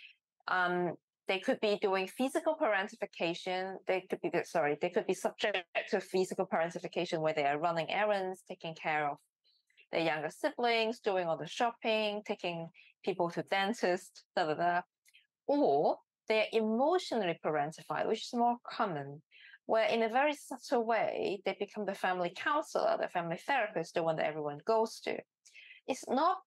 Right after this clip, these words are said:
usually not, sometimes, yes, there are alcoholic and abusive parents. Sometimes it's not because anyone is being horrible. It's unconscious. They just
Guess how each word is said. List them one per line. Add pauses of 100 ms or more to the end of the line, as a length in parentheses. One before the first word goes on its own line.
(120)
usually
not,
sometimes,
yes,
there
are
alcoholic
and
abusive
parents. (380)
Sometimes
it's
not
because
anyone
is
being
horrible.
It's
unconscious. (540)
They
just